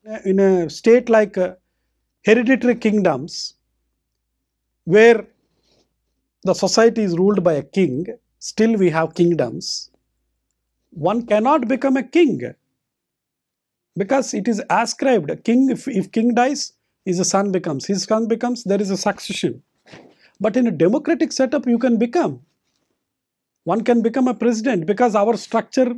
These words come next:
is not like the structure of a kingdom, a traditional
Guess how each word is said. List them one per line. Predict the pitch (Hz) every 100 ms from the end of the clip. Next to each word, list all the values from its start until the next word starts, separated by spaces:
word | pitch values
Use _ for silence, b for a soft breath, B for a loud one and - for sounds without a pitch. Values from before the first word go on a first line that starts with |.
| -
is | 214 190 -
not | 214 233
like | 220 226 226 220 B B B
the | 175
structure | 185 - 196 - 220
of | 214
a | 220
kingdom, | 190 233 240 202 147
a | 180
traditional | - 190 202 - 214 214